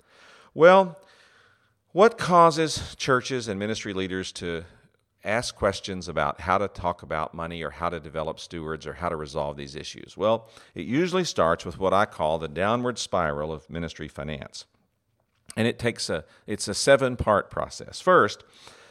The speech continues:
a church begins with adequate resources in the moment for its work. It has adequate resources because of,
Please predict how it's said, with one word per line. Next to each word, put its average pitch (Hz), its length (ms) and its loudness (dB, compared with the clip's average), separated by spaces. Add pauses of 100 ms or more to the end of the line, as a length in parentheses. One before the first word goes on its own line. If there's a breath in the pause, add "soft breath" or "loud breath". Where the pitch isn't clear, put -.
a - 80 0
church 208 320 2
begins 104 400 -2
with 107 120 -2
adequate 120 400 0
resources 85 640 -4
in 104 140 -6
the 120 80 -4
moment 87 340 -6
for 87 160 -10
its - 180 -12
work. - 300 -8
It - 80 -8
has 117 240 -2
adequate 107 360 0
resources 110 540 -8
because 85 380 -8
of, 78 180 -6